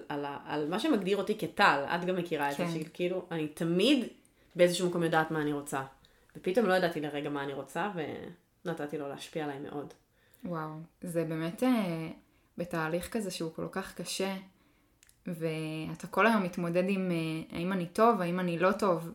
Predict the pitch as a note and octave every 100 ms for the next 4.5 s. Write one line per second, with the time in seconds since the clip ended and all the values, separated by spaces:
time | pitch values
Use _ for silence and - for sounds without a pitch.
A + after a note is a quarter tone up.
0 | - F3+ E3+ E3 E3+ E3+ E3 D#3+ E3+ G#3
1 | G#3 G3+ F3 E3+ F3+ G3+ F#3+ G3+ G3 F#3+
2 | E3+ - G#3 A3 G#3 G#3 - - - D#3
3 | D3+ E3+ E3 - E3+ G#3 A#3+ F#3+ G3 G#3+
4 | G3+ F#3 G3+ A#3+